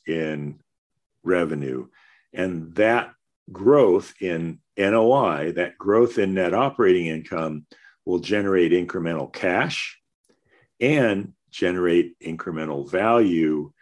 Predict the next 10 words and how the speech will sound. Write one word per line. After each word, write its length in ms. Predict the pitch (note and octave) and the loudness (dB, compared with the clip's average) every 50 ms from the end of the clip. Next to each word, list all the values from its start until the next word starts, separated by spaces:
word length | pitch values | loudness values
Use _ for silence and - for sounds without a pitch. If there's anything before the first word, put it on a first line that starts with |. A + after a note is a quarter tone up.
| _ _ _ _ | _ _ _ _
such 320 | - - B2+ B2+ A#2+ - | -8 0 0 0 0 0
that 120 | - C#3 A#2 | -4 -2 0
you 120 | C3 B2 | 0 -2
can 140 | C3 C#3+ A#2+ | -2 -4 0
get 200 | G2+ G#2+ G2+ G#2+ | 2 4 4 4
a 80 | A2 | 2
very 520 | F#2+ - E2 F#2+ F#2 F2 F2+ F2+ F2+ F#2 F2+ | 0 0 0 0 2 2 4 2 2 2 0
nice 720 | F2+ F2+ F2 E2+ E2 E2 D#2 D#2 D#2 D#2+ - - - - _ _ _ - | -6 -8 -8 -6 -4 -4 -2 -4 -4 -6 -8 -14 -16 -20 _ _ _ -8
blended 580 | - F#2 G2+ G#2+ A2+ A2 G2 F2+ F2 E2 E2 | -4 -2 0 0 0 0 2 2 2 2 2
return. 640 | E2 E2 D#2 - - B2+ A#2 G2 E2+ C#2 A#1 - - | -2 -4 -4 -4 0 0 2 2 0 -4 -8 -12 -18